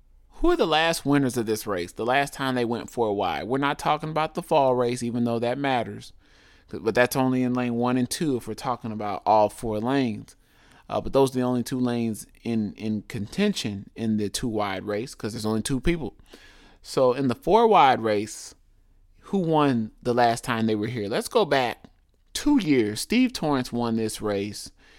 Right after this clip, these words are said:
in Top Fuel, and Bob Tasker the third won in Funny Car. Who were the number one qualifiers in twenty twenty-one? Brittany Force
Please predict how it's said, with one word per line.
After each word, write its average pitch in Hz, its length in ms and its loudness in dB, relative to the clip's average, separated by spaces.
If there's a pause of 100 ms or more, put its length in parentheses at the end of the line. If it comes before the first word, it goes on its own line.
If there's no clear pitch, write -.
(160)
in 117 160 -4
Top 135 400 0
Fuel, 123 280 0
and 110 80 0
Bob 131 280 0
Tasker 127 440 -4
the 104 100 -6
third 120 360 0
won 110 340 -2
in 104 140 -4
Funny 139 280 -2
Car. 131 440 -2 (480)
Who 202 380 2 (100)
were 147 160 6
the 139 100 4
number 139 240 2
one 127 200 2
qualifiers 120 800 0
in 110 120 -4
twenty 113 320 -2
twenty-one? 107 640 -4
Brittany 131 320 0
Force 110 600 -2